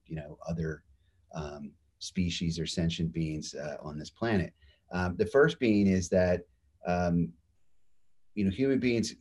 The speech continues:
are very capable or, or solely capable of taking abstract ideas and then turning them into reality. Um, this, that's the first thing. The second is, is that we have the ability to collaborate at scale,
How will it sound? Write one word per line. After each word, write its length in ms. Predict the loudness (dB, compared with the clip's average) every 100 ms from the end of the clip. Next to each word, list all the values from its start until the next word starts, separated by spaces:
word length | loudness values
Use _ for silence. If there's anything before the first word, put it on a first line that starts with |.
| 0
are 120 | 0
very 380 | 8 10 10 6
capable 520 | 2 2 2 4 6
or, 380 | 6 6 4 4
or 320 | 4 2 2 -4
solely 360 | 4 10 10 10
capable 480 | 4 0 4 4 4
of 100 | 6
taking 340 | 4 6 4
abstract 560 | 4 2 4 6 6 6
ideas 640 | 4 4 4 4 4 2 -8 _ _ _
and 120 | 2 6
then 160 | 6
turning 360 | 4 2 6 6
them 120 | 8
into 200 | 6 6
reality. 640 | 4 6 4 2 -4 -12 _ _ _ _ _ _ _ -4
Um, 340 | 0 2 0 0
this, 180 | 2 6
that's 200 | 4 4
the 60 |
first 280 | 4 4 2
thing. 180 | 0 0
The 80 | 4
second 400 | 6 6 6 4
is, 240 | 4 2
is 100 | 2
that 140 | 2 4
we 120 | 4
have 100 | 4
the 80 | 4
ability 320 | 6 6 4
to 80 | 0
collaborate 640 | 0 2 4 2 2 0 -4
at 160 | -4
scale, 440 | -2 4 4 4